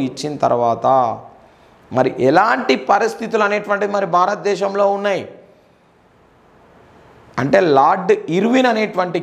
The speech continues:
క్యాండిడేట్ ఒక అనౌన్స్‌మెంట్ అనేటువంటిది చేస్తాడు భారతదేశంలో. ఏంటా అనౌన్స్‌మెంట్? దాన్నే మనం దీపావళి అనౌన్స్‌మెంట్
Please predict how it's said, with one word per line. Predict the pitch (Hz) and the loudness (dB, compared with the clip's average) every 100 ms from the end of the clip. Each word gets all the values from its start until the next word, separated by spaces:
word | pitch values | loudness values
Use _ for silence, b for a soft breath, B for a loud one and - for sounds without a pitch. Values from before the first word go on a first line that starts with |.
| 160 | -2
క్యాండిడేట్ | 151 151 156 208 247 - - - - 127 | -2 0 0 2 0 -4 -16 -20 -10 -2
ఒక | - 139 | -2 -2
అనౌన్స్‌మెంట్ | 160 233 269 - 240 226 208 | 0 2 2 0 -2 0 -2
అనేటువంటిది | 202 175 180 185 185 | -2 -4 -6 -4 -2
చేస్తాడు | 160 156 151 135 131 | -2 -2 -4 -2 -2
భారతదేశంలో. | 139 135 135 120 123 120 - - - b b b b b - 175 | -2 -2 -4 -6 -8 -10 -14 -20 -20 b b b b b 2 4
ఏంటా | 254 254 269 247 | 4 4 2 2
అనౌన్స్‌మెంట్? | 240 262 254 240 247 240 254 247 - - - _ _ _ _ - - 165 | 2 2 0 -2 -2 0 0 -2 -8 -16 -20 _ _ _ _ -20 0 2
దాన్నే | 233 262 254 | 4 2 2
మనం | 247 247 180 | 0 -2 -2
దీపావళి | 233 - 254 254 254 254 247 | -2 2 2 4 2 0 0
అనౌన్స్‌మెంట్ | 240 247 220 247 233 | 0 -2 -4 -4 -2